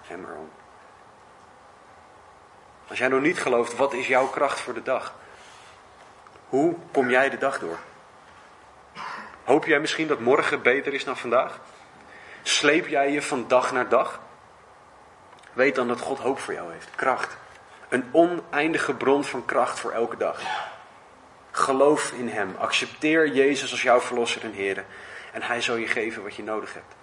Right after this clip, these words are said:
In de innerlijke mens. Want dat is waar het om gaat. Paulus' eerste gebedspunt is kracht in de innerlijke mens. En nadat we die innerlijke kracht ontvangen hebben, gaat hij in vers zeventien verder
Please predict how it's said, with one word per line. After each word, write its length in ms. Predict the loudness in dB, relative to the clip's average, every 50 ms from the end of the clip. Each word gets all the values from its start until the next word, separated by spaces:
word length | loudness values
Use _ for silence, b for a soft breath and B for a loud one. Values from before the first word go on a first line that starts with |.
| -20 -20 -20 -20 -20 -20 -20 -20 -20 -20 -20 -16 -8
In 160 | -8 -6 -6
de 60 | -6
innerlijke 480 | -6 -4 -2 -2 -2 -2 -4 -4 -6 -8
mens. 400 | -6 -6 -6 -6 -6 -10 -12 -14 -16 -20 -20 -20 -20 -20 -20 -20 -20 -20 -20 -20 -20 -20 -20
Want 160 | -20 -14 -4
dat 200 | -2 -2 -2 -2
is 300 | -4 -10 -8 -8 -8 -10 -8
waar 160 | -6 -6 -6
het 100 | -6 -8
om 120 | -12 -14 -12
gaat. 300 | -10 -10 -10 -10 -12 -14 -18 -20 -20 -20 -20 -20 -20 -20 -20 -20 -20 -20 -20 -20 -20 -20 -20 -20 -20 -20 -20 -20 -20 -20 -20 -20 -20 -20 -20 -20 -20 -20 -20 -20 -20 -20 -20 -20 -20 -20 -20 -20 -16
Paulus' 320 | -8 -6 -4 -4 -4 -4
eerste 340 | -2 0 0 0 0 -2 -4
gebedspunt 640 | -4 -6 -2 0 -2 -2 -2 -6 -10 -12 -12 -12 -12
is 220 | -12 -12 -12 -12 -14 -18 -14 -8
kracht 500 | -4 0 0 0 0 -2 -6 -10 -12 -14
in 80 | -14
de 80 | -12 -10
innerlijke 400 | -10 -8 -6 -6 -6 -8 -8 -10
mens. 340 | -10 -10 -12 -12 -14 -16 -18 -20 -20 -20 -20 -20 -20 -20 -20 -20 -20 -20 -20 B B B B B B B B B B B B B B B B B B
En 140 | B 0 2
nadat 360 | 4 2 2 2 0 -2 -6
we 60 | -10
die 120 | -8 -4 -2
innerlijke 400 | 0 2 2 2 2 2 0 2
kracht 320 | 4 4 4 4 4 0
ontvangen 420 | -4 -4 0 2 2 4 4 2
hebben, 200 | 2 2 2 0
gaat 240 | 2 2 2 2 2
hij 80 | 0 -2
in 80 | -2
vers 180 | -2 0 2 2
zeventien 480 | 4 4 4 2 2 -2 -4 -4 -4 0
verder 380 | 4 4 4 6 6 4 2